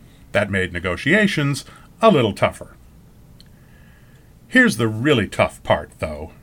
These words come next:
Slow growth in the economy over the next two years means there will be a bit more than four hundred million dollars in new revenue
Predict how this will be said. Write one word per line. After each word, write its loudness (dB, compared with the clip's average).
Slow 2
growth 6
in 2
the 4
economy 2
over -2
the -2
next 0
two 0
years 0
means 4
there 4
will 4
be 4
a 4
bit 0
more 2
than 0
four 2
hundred 0
million 2
dollars 2
in 2
new 4
revenue 0